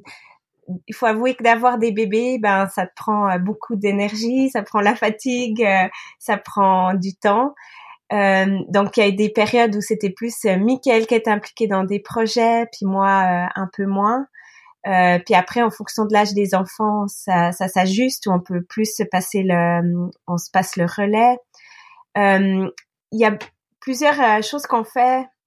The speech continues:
Comme on a à cœur de rejoindre d'autres familles et d'autres enfants, bah, c'est en dehors des heures scolaires. Donc, euh, ça devient des projets, euh, familiaux où on implique nos enfants, euh,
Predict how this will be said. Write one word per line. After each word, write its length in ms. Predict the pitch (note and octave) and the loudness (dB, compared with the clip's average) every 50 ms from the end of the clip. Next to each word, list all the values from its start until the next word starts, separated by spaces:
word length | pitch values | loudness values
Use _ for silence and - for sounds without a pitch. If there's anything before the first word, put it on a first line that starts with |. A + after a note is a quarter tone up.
| _ _ _ _ _ _ _ _ _ _ _ _ | _ _ _ _ _ _ _ _ _ _ _ _
Comme 160 | - C#4+ C#4+ | 0 2 2
on 100 | D#4 C#4+ | 4 4
a 60 | A#3+ | 4
à 40 | A#3 | 2
cœur 220 | A#3 - D#4 D4 D4+ | 2 0 0 0 2
de 80 | B3 | 2
rejoindre 320 | B3 A#3+ A3+ C4 C#4 C4 B3 | 0 0 0 -2 -2 -2 0
d'autres 180 | C4+ C#4+ C#4+ - | -2 -2 -2 0
familles 300 | D#4+ C4 B3 C4 C4+ C4 | 0 0 2 0 0 -2
et 20 | A#3 | -2
d'autres 340 | G3+ A3+ A#3+ A#3+ - - | -4 -4 -6 -6 -6 -6
enfants, 360 | A#3+ A3+ A3+ - - B3+ C4+ C#4 | -6 -6 -4 -4 -2 -2 0 0
bah, 140 | A#3 G#3+ G#3 | 0 -2 -2
c'est 160 | G#3 - A3+ | -2 -4 -4
en 100 | G#3 G3+ G3 | -4 -2 0
dehors 300 | F#3 A3 A3 A3+ B3 B3+ | 0 2 4 4 2 2
des 200 | A3 A3+ A3 F3+ | 0 0 0 0
heures 120 | G#3 G3+ - | -2 -4 -6
scolaires. 420 | - - - A3 G3 G3 G#3 C4+ F4+ F4+ - - _ _ _ _ - - - - - _ _ _ _ _ | -10 -8 -6 -4 -2 0 0 -2 -2 -4 -8 -16 _ _ _ _ -20 -20 -20 -20 -20 _ _ _ _ _
Donc, 340 | - G#3+ G#3+ A3 G#3+ G#3+ - | -4 -2 -2 -2 -2 -2 0
euh, 460 | A#3 G3+ G3 G3 F#3+ F#3+ F#3+ F#3+ F#3+ G3 | 2 2 4 4 4 4 4 2 0 0
ça 140 | - C4+ G#3 | -2 -4 -4
devient 220 | F#3+ F#3+ A3 A3 | -2 -2 -2 0
des 120 | G#3+ G#3 G3 | -2 -2 -4
projets, 580 | - - - G#3 G3+ G3 G#3+ G#3 G3+ G3 F#3 | -8 -8 -6 -6 -6 -4 -4 -2 0 0 0
euh, 40 | F#3 | -2
familiaux 640 | F3+ - A3 G3 G3+ G3+ G3 F#3+ G3 G#3+ A3 A#3+ A3+ _ - | -2 -4 -4 -2 -2 -2 -2 -2 -2 -2 -2 -4 -6 _ -8
où 120 | - G3 | -4 -2
on 80 | F#3+ F#3 | 0 2
implique 440 | F#3+ F#3 F#3 F#3 - A#3 A3 - - | 2 0 0 -2 -6 -8 -6 -4 -4
nos 220 | A3 G#3 G3+ F#3+ G3+ | -2 -2 -2 0 -2
enfants, 400 | F#3+ G3 - - - A3 A3+ A3 _ _ _ _ _ _ _ _ _ - | -2 -4 -4 -6 -6 -6 -6 -6 _ _ _ _ _ _ _ _ _ -8
euh, 320 | - G3 F#3 F#3 F3+ F3 | -4 -2 0 2 2 2